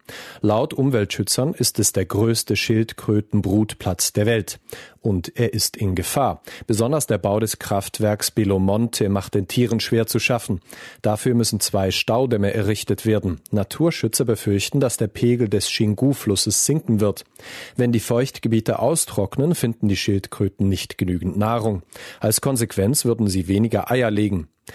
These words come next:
Eine weitere Gefahr für die Schildkröten besteht schon länger.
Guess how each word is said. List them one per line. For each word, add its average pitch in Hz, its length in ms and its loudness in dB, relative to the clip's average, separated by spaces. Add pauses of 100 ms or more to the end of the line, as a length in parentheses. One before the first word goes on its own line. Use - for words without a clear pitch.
(200)
Eine 120 240 0
weitere 113 360 2
Gefahr 135 400 0
für 151 100 -2
die 127 100 0
Schildkröten 123 720 0
besteht 107 360 2
schon 95 160 0
länger. 117 340 2